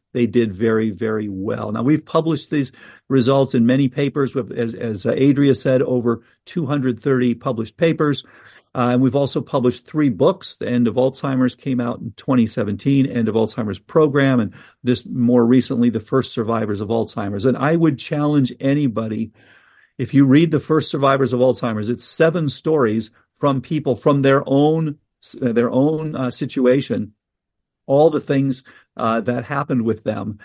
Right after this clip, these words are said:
Uh, it, it's hard not to get choked up to hear these people talking. When one, one woman, for example, talked about her grandmother dying of Alzheimer's,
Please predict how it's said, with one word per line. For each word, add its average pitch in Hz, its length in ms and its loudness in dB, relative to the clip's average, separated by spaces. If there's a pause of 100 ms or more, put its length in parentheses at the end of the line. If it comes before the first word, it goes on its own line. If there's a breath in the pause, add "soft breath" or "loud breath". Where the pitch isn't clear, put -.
(320 loud breath)
Uh, 117 320 2
it, 143 200 4
it's - 200 0
hard 147 240 2
not 135 160 -2
to 139 100 -6
get 113 160 -2
choked 113 320 -4
up 110 200 -6
to 110 60 -10
hear 131 180 0
these 120 200 2
people 123 320 0
talking. 120 420 0
When 117 140 2
one, 123 280 0 (260 loud breath)
one 139 260 2
woman, 135 320 2
for 127 180 -4
example, 113 440 -4
talked 117 340 -6
about 110 400 -2 (280 loud breath)
her 113 180 0
grandmother 151 600 2
dying 131 360 0
of 117 80 -2
Alzheimer's, 120 640 -2